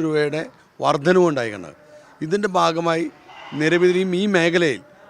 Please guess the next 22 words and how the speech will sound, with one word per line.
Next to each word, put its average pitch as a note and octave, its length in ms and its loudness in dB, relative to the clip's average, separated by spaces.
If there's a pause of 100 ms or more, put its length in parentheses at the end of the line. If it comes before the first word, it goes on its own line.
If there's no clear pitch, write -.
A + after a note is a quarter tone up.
ഇറച്ചി D#3 280 -6
വിൽപ്പന, E3 360 -6
പന്നിയിറച്ചി D#3 460 -6
മേഖലയിൽ, C#3 600 -8 (680)
ഏഹ്, C#3 340 -4 (120)
തൊഴിൽ E3+ 260 2
ചെയ്തിരുന്ന, D3+ 400 2 (100)
അല്ലെങ്കിൽ D3+ 380 -2
നിസ്സാരം D#3 340 2
അതുകൊണ്ട് D3+ 280 -4
ജീവിച്ചിരുന്ന C#3+ 420 -8 (420)
നൂറുകണക്കിന് F3 760 -2
കച്ചവടക്കാരുടെ C#3 800 -6
കച്ചവടം C3 400 -10 (380)
നിർത്തിപ്പോയിരിക്കുകയാണ്. C#3+ 920 -2 (760)
അതുപോലെ E3 240 0
തന്നെ F3+ 160 2
അങ്കമാലി G3 400 2
മാർക്കറ്റിൽ F#3 360 -2
നിങ്ങൾക്ക് F3+ 240 -2
എല്ലാവർക്കും F3+ 400 -2
കാണാം, A#2+ 200 -6